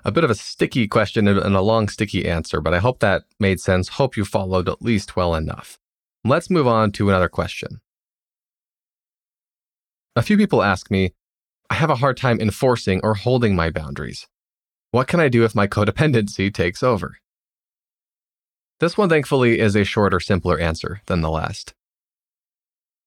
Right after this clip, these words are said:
My, my first recommendation, whenever possible, is to simply take some time to step away.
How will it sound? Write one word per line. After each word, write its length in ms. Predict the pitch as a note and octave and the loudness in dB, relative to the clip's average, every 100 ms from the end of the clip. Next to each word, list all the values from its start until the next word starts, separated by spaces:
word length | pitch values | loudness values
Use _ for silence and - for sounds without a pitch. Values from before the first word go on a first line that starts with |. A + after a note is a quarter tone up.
| _ _ _ _ A2+ | _ _ _ _ 0
My, 240 | G#2+ G#2+ | 2 2
my 140 | A2 G2+ | 0 0
first 420 | - C#3+ D#3+ - | 0 0 0 0
recommendation, 640 | D#3+ E3 C#3+ A#2 F#2+ G#2 | 0 0 2 2 2 2
whenever 260 | F#2 F#2 C3+ | 2 2 0
possible, 520 | F#2+ F2 - F2 E2+ | 0 -2 -2 -2 -2
is 120 | F2 | -2
to 80 | - | -6
simply 360 | - G#2 G2+ F#2+ | -2 -2 0 -2
take 240 | - A#2 | 0 -4
some 160 | - F3+ | -2 -2
time 440 | A2+ E2+ D#2+ D#2+ - _ _ | 0 0 -2 -6 -12 _ _
to 80 | - | -6
step 240 | - F2+ | -2 -2
away. 360 | E2+ D#2 - | -2 -6 -12